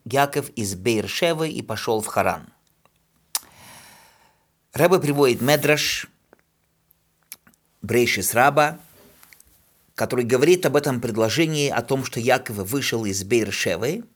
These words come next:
Медраш говорит, из Бейр-шевы означает «из клятвы».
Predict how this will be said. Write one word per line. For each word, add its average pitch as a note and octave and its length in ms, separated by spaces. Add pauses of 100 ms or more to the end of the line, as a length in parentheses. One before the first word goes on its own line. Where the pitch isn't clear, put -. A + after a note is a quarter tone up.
(560)
Медраш C#3 420
говорит, C#3 680 (500)
из G#2+ 180
Бейр-шевы D#3 640
означает E3+ 800 (420)
«из G3+ 320
клятвы». C#3+ 720